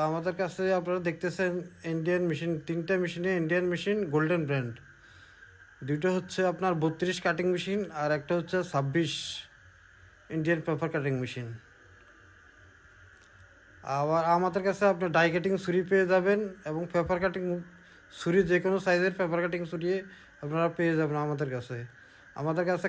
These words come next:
খাতা তৈরি করার সব মেশিনে পেয়ে যাবেন, স্ট্যাপলার মেশিন, গ্লু বাইন্ডিং মেশিন, পেপার কাটিং মেশিন, আপনার ইস-, ইস-, কয়েল স্পাইরাল মেশিন, সব ধরনের মেশিনে পেয়ে যাবেন। আর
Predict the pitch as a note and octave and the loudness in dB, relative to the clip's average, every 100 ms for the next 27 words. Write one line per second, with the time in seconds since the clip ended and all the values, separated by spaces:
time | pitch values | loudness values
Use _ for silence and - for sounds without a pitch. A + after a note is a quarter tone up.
0 | - D#3+ F3+ F3+ F#3 F3+ F3 F#3 F3 C3+ | -2 -2 0 2 2 2 2 4 2 0
1 | - - - - - - E3+ E3+ F3+ - | -8 -20 -20 -20 -20 0 2 4 2 0
2 | F3+ F3 F3+ E3+ D#3 C3 C3 - - - | 0 2 2 4 2 2 -4 -12 -20 -20
3 | - - - - D3+ - F#3 F#3+ F#3+ F#3 | -20 -20 -16 -8 -6 2 4 6 4 4
4 | F3+ F#3+ G3 F#3 C3+ C#3+ F3 F3+ F#3+ F#3 | 0 2 2 0 -2 2 4 6 4 4
5 | G3 F#3 E3+ G3 G3+ G3+ - - - - | 4 4 2 0 -2 -4 -14 -20 -8 -2
6 | D#3 F3+ F3+ F#3+ F#3+ F#3+ F3+ G3 G3+ G3+ | 0 0 0 0 2 2 0 2 2 2
7 | F3+ - - - - _ _ - - - | -2 -14 -20 -20 -20 _ _ -20 -20 -14
8 | D3 D3+ E3+ E3 D#3+ - - E3+ E3+ - | -10 -4 -2 -2 -4 -6 -16 -10 -10 -8
9 | F3 E3+ F3 F#3+ G3 G3 F#3 F#3+ F3+ F#3+ | -10 2 4 4 2 2 2 2 0 0
10 | F#3 E3+ D#3+ F3+ F#3 F#3 E3+ D#3 E3+ F3 | 0 -2 2 2 4 2 0 -2 -2 -2
11 | F3 E3 D3+ C3 A#2+ A#2+ - - - - | 0 0 0 -2 -4 -8 -14 -20 -20 -20
12 | - - - - - - - - - - | -20 -20 -20 -20 -20 -20 -20 -20 -20 -10
13 | C#3+ | -2